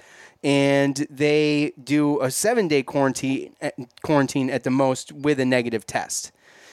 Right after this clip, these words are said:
And we went through this in the beginning where, you know, Coach had it and the rest of the team was able to play, or, or, excuse me, they, they stopped, they did a pause, right?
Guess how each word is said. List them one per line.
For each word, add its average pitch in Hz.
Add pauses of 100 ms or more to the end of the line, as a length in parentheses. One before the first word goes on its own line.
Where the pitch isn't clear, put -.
(100)
And 160
we 180
went 226
through 214
this 175
in 160
the 147
beginning 139
where, 127
you 127
know, 120
Coach 185
had 160
it 151
and 131
the 131
rest 127
of 123
the 123
team 190
was 151
able 143
to 135
play, 139 (380)
or, 139
or, 139
excuse -
me, 101 (160)
they, 123 (140)
they 123
stopped, 165
they 131
did 151
a 185
pause, 120 (540)
right? 127